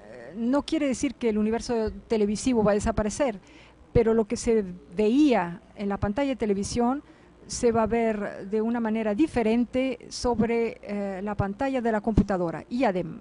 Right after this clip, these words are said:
y además sobre la pantalla de la computadora,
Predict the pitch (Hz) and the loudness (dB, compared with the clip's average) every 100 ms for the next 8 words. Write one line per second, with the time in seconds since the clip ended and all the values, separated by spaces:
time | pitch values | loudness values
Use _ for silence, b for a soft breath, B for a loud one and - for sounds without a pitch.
0 | - 202 185 220 330 - 196 185 175 170 | -4 -2 0 0 0 -2 -4 -4 -4 -6
1 | 170 - 185 277 262 202 185 180 180 - | -6 -8 -6 -2 -2 0 -2 -4 -8 -6
2 | 196 269 220 | -2 0 0